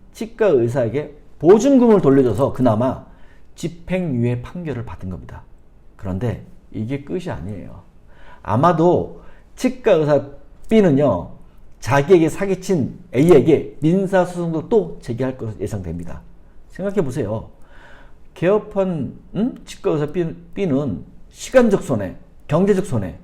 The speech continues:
정신적 손해까지 받습니다. 그러니까 당연히 민사소송까지 제기할 수밖에 없는 거죠.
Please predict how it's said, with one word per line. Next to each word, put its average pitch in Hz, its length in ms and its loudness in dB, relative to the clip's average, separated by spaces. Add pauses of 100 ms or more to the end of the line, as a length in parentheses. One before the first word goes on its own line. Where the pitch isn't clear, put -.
(140)
정신적 175 600 -6
손해까지 254 540 -2
받습니다. 87 500 -12
그러니까 127 640 0 (500)
당연히 196 520 4
민사소송까지 165 1200 -4
제기할 127 400 -6
수밖에 123 460 -12
없는 113 380 -6
거죠. 85 340 -10